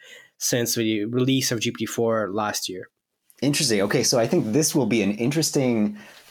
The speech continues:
Speaker 2: um, uh, and I agree, scary bet for us to each take. I'm, I'm sort of on the other side of this coin, and that's why, folks, Last Week in A I is the ultimate fair and balanced podcast. We do it all, man.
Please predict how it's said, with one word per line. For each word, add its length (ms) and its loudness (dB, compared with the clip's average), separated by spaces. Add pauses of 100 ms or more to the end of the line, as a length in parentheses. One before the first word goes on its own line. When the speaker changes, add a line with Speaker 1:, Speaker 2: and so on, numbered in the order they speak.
(100)
Speaker 2:
um, 460 0 (420)
uh, 40 0
and 420 0
I 60 2
agree, 280 0
scary 420 2
bet 240 0
for 160 -2
us 160 0
to 80 0
each 200 0
take. 260 0 (220)
I'm, 160 0
I'm 140 4
sort 140 2
of 80 0
on 140 2
the 80 4
other 140 2
side 240 0
of 40 0
this 120 0
coin, 320 0
and 80 2
that's 180 -2
why, 340 2 (160)
folks, 300 0
Last 220 0
Week 120 0
in 80 -2
A 120 0
I 180 0
is 220 0
the 100 2
ultimate 380 0
fair 180 0
and 80 -4
balanced 380 -2
podcast. 560 -2
We 100 4
do 160 6
it 60 6
all, 160 4
man. 260 -2